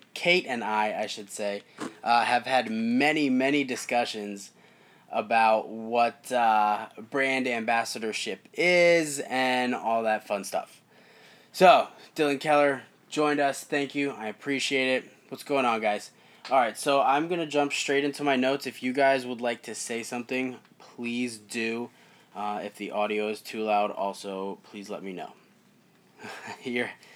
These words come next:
Dylan says he's an ambassador for Seven Slot. Well, I'm gonna have to talk to the owner 'cause I don't know if that's true.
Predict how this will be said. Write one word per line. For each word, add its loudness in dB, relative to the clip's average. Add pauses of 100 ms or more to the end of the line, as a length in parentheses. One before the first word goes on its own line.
(140)
Dylan -2
says -2
he's -4
an 0
ambassador 2
for -10
Seven -4
Slot. -4
Well, 4
I'm 0
gonna -4
have -2
to -6
talk 0
to -10
the -4
owner -4
'cause -18
I -2
don't -4
know -6
if -16
that's -8
true. -10